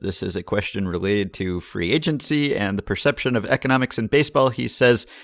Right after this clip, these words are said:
"In general, there seems to be a perception shift in major sports compared to some decades ago when talking about finances, player salaries, and money. It seems today that many,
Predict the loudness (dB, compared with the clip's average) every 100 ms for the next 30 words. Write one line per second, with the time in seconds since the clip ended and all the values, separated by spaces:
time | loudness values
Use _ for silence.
0 | -18 -6 -4 2 6 6 6 2 2 0
1 | 0 -2 -4 -4 -6 -2 0 2 0 0
2 | 2 2 -2 -8 -8 -2 0 0 0 -2
3 | -2 2 0 0 -10 -4 -2 -2 -2 -4
4 | -6 -2 -2 -2 -4 -6 -2 -2 -2 -4
5 | -2 -2 0 0 0 -2 -2 2 6 6
6 | 4 -20 _ -6 -2 0 0 2 2 2
7 | 2 2 2 -2 -2 -2 -4 0 2 2
8 | 2 4 4 2 0 -2 -2 2 2 2
9 | 0 -10 -18 -8 -8 -2 -2 -2 2 6
10 | 6 6 2 -2 -4 0 2 4 0